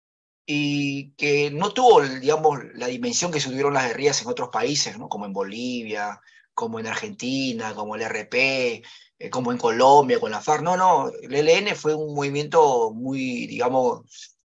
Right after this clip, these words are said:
eh, embrionario. Incluso nuestro poeta histórico, Javier Heró, eh, falleció, eh, sin disparar una sola bala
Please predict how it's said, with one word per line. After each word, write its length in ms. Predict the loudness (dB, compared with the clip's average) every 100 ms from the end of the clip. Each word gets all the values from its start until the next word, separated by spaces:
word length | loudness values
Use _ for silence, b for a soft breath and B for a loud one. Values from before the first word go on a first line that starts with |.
| _ -16
eh, 480 | -14 -12 -14 -18 -20 -20 -14
embrionario. 960 | -4 -2 4 6 8 8 6 0 -2 -10 _ _
Incluso 340 | -12 -4 -2 0
nuestro 400 | -2 -2 -4 0
poeta 300 | 2 4 4
histórico, 680 | 2 6 6 6 2 2
Javier 380 | 0 -6 -2 2
Heró, 380 | 4 6 4 2 B B B B -12
eh, 180 | -10
falleció, 800 | -2 0 2 2 4 4 4 0
eh, 120 | -14 -10
sin 180 | -6
disparar 460 | -4 0 4 4 4
una 540 | 2 -6 -6 -8 -4
sola 280 | -2 0 0
bala 500 | 4 4 2 -6 -10